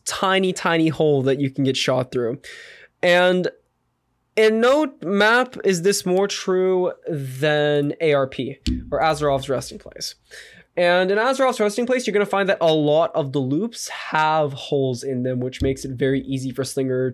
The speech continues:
to shoot through said holes. So with that in mind, here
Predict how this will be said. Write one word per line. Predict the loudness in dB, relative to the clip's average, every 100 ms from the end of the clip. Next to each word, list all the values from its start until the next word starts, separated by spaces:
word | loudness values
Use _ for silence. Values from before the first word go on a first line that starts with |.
| -6
to | -4 -4 -2
shoot | 0 0 0 -4
through | -4 -2 -4 -8
said | -4 -4
holes. | -2 -6 -6 -14 -18 _ -20 -20 -20 -16
So | -2 2 4 4 4 2 0 -4 _ -4
with | 0 2 2 0 -8 -2
that | 2 2
in | 0
mind, | 0 2 0 -2 -8 _ -20 -20 -20 _
here | _ -2 2 2 2